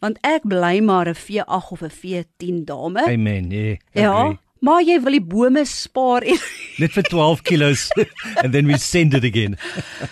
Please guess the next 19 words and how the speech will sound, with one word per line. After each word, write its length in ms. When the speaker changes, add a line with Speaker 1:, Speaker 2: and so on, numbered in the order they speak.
Speaker 1:
Nee, 220
hoorie, 340
en 120
ek, 180
en 180
almal 260
wat 120
ek 120
saam 240
met 100
my 140
gevat 360
het, 140
die 140
seuns, 760
almal, 400
daai 440
topspoed 560
van, 260